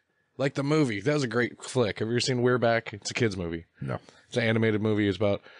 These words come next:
Speaker 1: the scientist goes back in time and takes dinosaurs and brings them to New York City, and he makes it so they can talk and shit.
Speaker 2: Yeah.
Speaker 1: It's a classic of my childhood. I'd, I'd ringside announce. I'd be like,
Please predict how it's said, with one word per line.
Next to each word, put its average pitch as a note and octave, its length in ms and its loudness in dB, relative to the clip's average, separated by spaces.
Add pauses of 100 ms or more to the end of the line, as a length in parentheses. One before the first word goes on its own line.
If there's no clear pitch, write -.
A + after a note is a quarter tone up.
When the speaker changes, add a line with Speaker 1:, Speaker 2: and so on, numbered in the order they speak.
(240)
Speaker 1:
the G2+ 120 0
scientist G#2 560 2
goes G#2 180 2
back G2+ 180 2
in G2+ 100 -4
time G2+ 420 0 (340)
and G2 140 -4
takes G2+ 240 0
dinosaurs G2+ 600 2
and F#2+ 120 -4
brings G2+ 220 0
them G2 120 -2
to F#2+ 240 2
New G2+ 140 0
York G2+ 240 2
City, G#2 400 2 (160)
and G2 160 -2
he F#2+ 100 -2
makes F#2+ 260 -2
it G2 100 -2
so G2 140 -2
they F#2 120 0
can F#2 160 -6
talk F#2+ 260 0
and F#2+ 140 -4
shit. A2 260 2 (640)
Speaker 2:
Yeah. D2+ 320 -4 (400)
Speaker 1:
It's G2 100 -4
a G2 60 0
classic F#2 400 -2
of E2+ 80 -10
my F2+ 80 -4
childhood. F2 560 0 (3500)
I'd, C#3+ 260 0
I'd B2 140 0
ringside A#2 400 2
announce. A2 320 -2
I'd A#2+ 140 0
be B2+ 80 2
like, A#2+ 240 -2